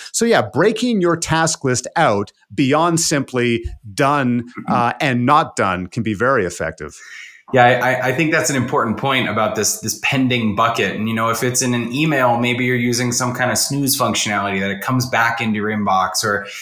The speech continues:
Speaker 2: you know, like you said with the task, some task systems have that snooze functionality. So the last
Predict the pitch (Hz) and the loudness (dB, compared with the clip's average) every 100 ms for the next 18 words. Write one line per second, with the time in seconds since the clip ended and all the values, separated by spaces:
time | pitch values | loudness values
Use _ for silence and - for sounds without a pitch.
0 | - 113 117 123 127 120 127 123 120 113 | -8 -2 2 2 0 0 0 0 -4 -4
1 | - 127 123 - - 139 131 120 120 - | 2 2 2 0 -2 -2 0 0 0 -2
2 | - 120 - 120 113 123 123 120 98 - | -2 -2 -2 -4 0 0 2 0 0 0
3 | 113 110 95 113 104 - 98 90 87 87 | -2 -2 -2 -2 -4 -4 -4 -4 -4 -2
4 | 131 127 - - - 139 147 180 - | 0 0 -4 -14 -4 4 6 6 2